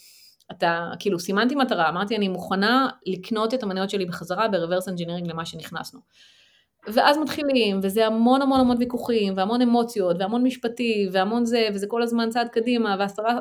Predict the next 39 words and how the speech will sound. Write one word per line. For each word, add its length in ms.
צעדים 300
אחורה, 640
ואז 120
אתה 80
אומר, 100
"אוקיי, 200
אני 140
אלך 100
ל-best, 240
ל-worst 320
case 280
scenario." 320
ו-, 840
ה-, 180
ה-, 160
וזה 200
מאבק, 340
זה 160
הרבה 180
אנרגיה 340
מיותרת. 560
אה, 580
היה 120
לי 80
עוד 100
מאבק 280
כזה 180
השנה, 300
אני 100
בטוחה 320
שהוא 160
היה 100
מספיק 360
בכותרות 1000
ומתוקשר, 540
אז 120
לא 80
נדבר 200
עליו. 240